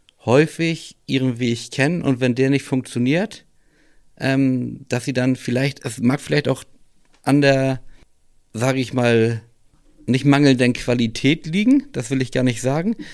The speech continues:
sondern dass ihnen vielleicht dann im Moment auch einfach die Spielpraxis in diesen Situationen gefehlt hat oder sie womöglich tatsächlich mittlerweile schon fast überspielt sind, weil sie vorher weniger gespielt haben. Denn es fehlen ja augenscheinlich die Optionen. Also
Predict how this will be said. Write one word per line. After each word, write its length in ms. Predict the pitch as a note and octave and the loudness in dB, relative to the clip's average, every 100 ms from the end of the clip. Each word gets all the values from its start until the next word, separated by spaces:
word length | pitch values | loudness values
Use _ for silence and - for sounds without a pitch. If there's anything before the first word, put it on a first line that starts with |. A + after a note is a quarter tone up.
| - - | -20 -8
sondern 340 | - D#3 D3+ | 0 2 4
dass 240 | D3 C#3+ - | 2 -2 0
ihnen 260 | D3 C#3+ | 2 2
vielleicht 400 | C3+ C#3 C#3 D3 | 2 0 0 0
dann 140 | D#3 D3 | -2 2
im 140 | C#3 | 4
Moment 280 | C#3 D3+ - | 4 2 -2
auch 160 | C3 - | -6 -4
einfach 320 | A#2+ C3 C3 | -4 -2 -4
die 180 | - B2+ | -4 -6
Spielpraxis 840 | - D#3 D#3 - C#3+ - D3 - | -2 -2 -2 -6 -6 -2 -4 -2
in 120 | B2+ | -4
diesen 220 | C#3 C3 | -2 -2
Situationen 800 | B2+ C3+ C#3+ C3 - E3 F3 A#2+ | -4 -2 -2 -2 -4 -2 0 0
gefehlt 420 | A2 G#2+ A#2+ A2+ | -2 -4 -4 -2
hat 180 | A#2 G#2+ - - - | -4 -8 -10 -20 -2
oder 220 | A#2 C#3 | 4 6
sie 180 | C#3 D#3 | 4 0
womöglich 440 | C3+ C#3 C#3+ D3+ - | 2 4 2 -2 -6
tatsächlich 400 | B2+ C3+ - C#3+ | -4 -4 -2 -2
mittlerweile 560 | B2+ A#2 B2 A#2+ A#2 - - | -2 0 0 0 -2 -6 -20
schon 280 | - A#2+ A2+ | -8 -4 -2
fast 240 | - B2 | -2 -4
überspielt 440 | F#2 A2+ - D#3 D3+ | -2 -2 -2 -6 -2
sind, 200 | A2+ G#2+ | -4 -2
weil 100 | G#2 | -4
sie 100 | A2 | -4
vorher 300 | - A#2 A2+ | -4 -2 0
weniger 220 | D3 A#2 | 0 0
gespielt 240 | G#2 G#2+ | -2 -4
haben. 160 | G#2 G2+ - - - | -4 -6 -10 -14 -2
Denn 100 | A2 | 0
es 120 | G#2+ | 0
fehlen 300 | - D#3 C#3+ | 2 4 6
ja 220 | A#2 G2+ - | 4 2 0
augenscheinlich 540 | B2 A2+ - A#2 A2+ | 0 0 0 0 -2
die 120 | A#2 | -2
Optionen. 520 | A2 - D3 B2+ G2+ | -2 -2 0 2 2
Also 240 | G#2+ G#2+ | 2 0